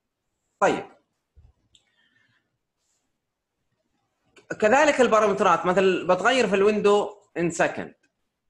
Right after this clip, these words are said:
بت-، او بتغير في البريف-، آه، لينك تخليها ستة وعشرين. نفس الطريقة ست، بس الان تاخذ ايش؟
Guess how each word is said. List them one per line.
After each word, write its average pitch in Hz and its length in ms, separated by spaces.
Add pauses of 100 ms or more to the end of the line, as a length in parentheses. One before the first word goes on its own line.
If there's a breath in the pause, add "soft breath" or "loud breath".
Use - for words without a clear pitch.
(100)
بت-، 151 160
او 160 540
بتغير 190 400
في 180 140
البريف-، 170 640
آه، 156 320
لينك 185 340
تخليها 170 680
ستة - 280
وعشرين. 117 480 (840)
نفس 214 260
الطريقة 180 680
ست، - 680 (640)
بس 180 440
الان 165 400
تاخذ 175 420
ايش؟ 160 600